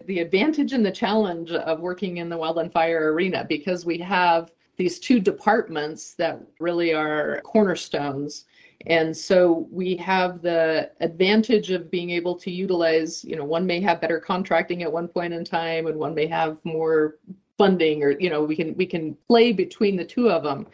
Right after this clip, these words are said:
And so for me personally, it's just a matter of coordinating with those different bodies. I work with the Chief Data Officer for the Department of Interior, the Chief Data Officer for the Forest Service, and the Chief Data Officer for the Department of Agriculture.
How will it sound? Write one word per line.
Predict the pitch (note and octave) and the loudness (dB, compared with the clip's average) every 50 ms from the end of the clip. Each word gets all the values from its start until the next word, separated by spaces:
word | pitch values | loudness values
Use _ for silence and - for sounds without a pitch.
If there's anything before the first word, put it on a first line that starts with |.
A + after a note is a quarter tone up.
| - - - - _ _ _ - | -20 -20 -20 -20 _ _ _ -4
And | F#3 F#3+ | -4 -2
so | - - G3 F#3+ | 2 2 2 2
for | F#3+ - G#3 G3 | 0 0 0 2
me | G#3 A3 A3+ | 4 4 2
personally, | A3 - - D#4 E4+ E4+ - - A3 F3 E3 E3 E3 D#3+ D#3 D#3 E3 F3 - _ _ - | 2 0 0 0 0 0 0 -4 -4 -2 -2 -2 -2 -2 -2 -2 -4 -6 -10 _ _ -2
it's | G3 G3 G3+ G3 - | 0 0 -2 -4 -2
just | - A3+ G#3+ - | -4 -2 2 2
a | A#3 G#3 | 2 2
matter | F#3+ F3 F#3 F#3+ G3 F#3 F3+ E3+ E3 D#3+ D#3 | 2 0 -2 -2 -2 -2 -2 -2 0 -2 -2
of | D#3 D#3 D#3 C#3+ C#3+ - _ _ _ _ _ _ _ | -2 -2 -4 -6 -8 -12 _ _ _ _ _ _ _
coordinating | - - - G3 F#3+ F#3 G3 A3 G#3 G#3+ G#3+ G3 F3+ F3 E3+ E3+ E3 E3 E3 D#3+ D3 D3+ | -14 -6 -2 2 2 4 4 4 4 4 2 2 2 0 -2 -2 -4 -6 -6 -8 -8 -4
with | D#3 F3+ G3 A3+ - - - - | 2 4 4 4 4 2 -6 -4
those | E3 D#3+ E3 D#3+ | -2 -2 -2 -2
different | - - F3+ - - D#3+ D3 | -4 -4 -4 -4 -4 -8 -6
bodies. | D3+ D#3 D#3+ D#3 D3+ D3 D3 | -4 -4 -2 -2 -2 -2 -2
I | D#3+ D#3 | -4 -2
work | D3+ E3 F3 E3+ - | -2 -2 -4 -2 0
with | F3+ E3+ E3 - _ _ _ - E3+ | 0 0 0 -2 _ _ _ -16 -6
the | - D3 | -6 -4
Chief | C#3+ - - A3 G#3 - | -4 -2 -2 -2 0 2
Data | G#3 F#3+ F#3 F3+ - | 2 2 2 2 0
Officer | D#3+ E3+ E3+ E3+ F#3+ F3+ - - F3 | 2 0 0 0 -2 -6 -4 -4 -4
for | - F3+ | -2 -2
the | E3+ E3 | -4 -2
Department | D#3+ D#3+ D#3 - D#3+ - - D3+ | -2 -4 -2 -2 -4 -4 -4 -6
of | D3 C#3+ | -6 -6
Interior, | D3 C#3+ D3 - - A3+ A3 A3 A3 G#3+ G#3 G#3 G3+ G3+ G3+ G3+ - - _ _ _ _ - | -6 -8 -6 0 2 4 6 6 8 6 6 6 4 4 2 0 -6 -18 _ _ _ _ -10
the | - | -8
Chief | - - F#3 E3+ | -4 -4 -4 -2
Data | - E3 E3+ E3 - | 0 2 2 2 2
Officer | - D#3+ E3 F3 D#3+ - - E3 - | 0 -2 -2 -2 -6 -6 -6 -6 -2
for | - D#3+ | -2 -2
the | - G#3 | -2 -2
Forest | - - G3+ G3 G3+ G3 - | 2 4 4 4 4 2 0
Service, | F#3+ F3+ E3+ F3 F3 - | -4 -2 -2 -4 -4 -4
and | E3 D#3+ | -4 -4
the | D3+ | -4
Chief | D3+ - - E3+ - | -4 -4 -8 -8 -2
Data | - E3+ E3+ E3 - | 0 0 2 2 0
Officer | - C#3+ D#3+ - E3+ D#3+ - - E3 D#3+ | 0 0 -2 -2 -2 -6 -2 0 0 0
for | D#3 - E3+ | 2 0 0
the | D#3 D#3 D3+ D3+ D3+ D3 C#3+ - - | 0 2 2 2 2 0 0 -2 -4
Department | E3 - - - F3 D#3 - - D3 C#3+ - - | -4 -2 0 2 0 0 0 -2 -8 -10 -10 -8
of | - D#3 D#3 | -10 -6 -2
Agriculture. | C#3 E3 E3+ - D#3+ - - C#3+ C3 - - C3+ - - - | -2 -2 0 -2 -6 -4 -2 -4 -4 -4 -6 -8 -8 -8 -8